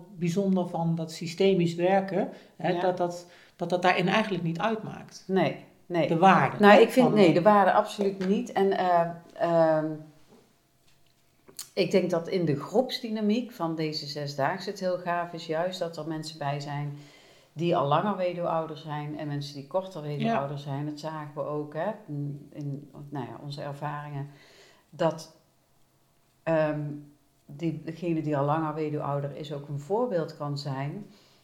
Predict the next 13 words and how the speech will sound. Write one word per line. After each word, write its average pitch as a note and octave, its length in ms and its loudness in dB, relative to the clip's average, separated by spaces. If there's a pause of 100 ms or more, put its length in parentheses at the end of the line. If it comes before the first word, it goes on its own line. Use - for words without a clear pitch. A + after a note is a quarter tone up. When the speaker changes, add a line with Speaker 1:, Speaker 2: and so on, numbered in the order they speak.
(160)
Speaker 2:
voor D#3+ 540 -6 (100)
degene D#3+ 420 -6
die D3 140 -6
nog D3 220 -8 (880)
pas - 460 -2
weduwouder C#3+ 680 -6
is. - 300 -10
En C#3+ 160 -10
die C#3+ 80 -6
kan C#3+ 180 -8
horen E3+ 440 -6
van, D3 260 -10
"Oh, E3+ 340 -12